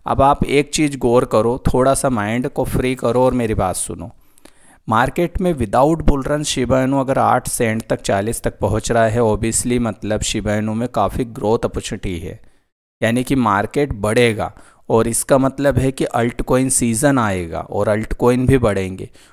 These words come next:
उसके अलावा बिटकॉइन भी यहाँ पर लगभग दो लाख डॉलर को तो पार मानो ही मानो, तब जाके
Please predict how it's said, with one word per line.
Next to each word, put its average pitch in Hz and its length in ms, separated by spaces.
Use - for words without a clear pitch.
उसके - 320
अलावा 135 340
बिटकॉइन 131 580
भी 143 140
यहाँ 120 240
पर 135 300
लगभग 127 640
दो 127 240
लाख 127 220
डॉलर 117 340
को 135 120
तो 131 120
पार 113 340
मानो 110 320
ही 135 140
मानो, 98 380
तब 127 160
जाके 135 460